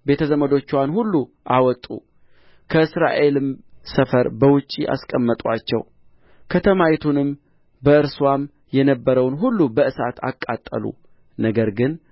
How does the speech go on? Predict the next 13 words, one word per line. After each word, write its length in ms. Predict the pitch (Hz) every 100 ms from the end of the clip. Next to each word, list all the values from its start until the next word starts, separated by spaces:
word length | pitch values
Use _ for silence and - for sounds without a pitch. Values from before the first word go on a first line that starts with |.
| -
ብሩንና 560 | 131 156 170 151 139 135 131
ወርቁን 440 | 127 127 - 165 190 _ _ -
የናሱንም 580 | 180 185 175 160 151 165
የብረቱንም 600 | 165 156 151 143 143 135
ዕቃ 180 | 131 - 135 139 - - - - - _ _ -
በእግዚአብሔር 640 | 131 127 117 135 127 123
ግምጃ 280 | 107 120 117 117
ቤት 200 | 113 113 -
አደረጉት። 600 | 123 120 110 107 110 - _ _ _ _ _ _ _ _ _ -
ኢያሪኮን 680 | 147 151 170 185 - 165 165 175 _ _ -
ሊሰልሉ 560 | 127 165 202 180 156 156 156 - _ _ _ _ _ -
ኢያሱ 420 | 156 151 143 139
የሰደዳቸውንም 880 | 151 143 139 135 127 120 131 127 123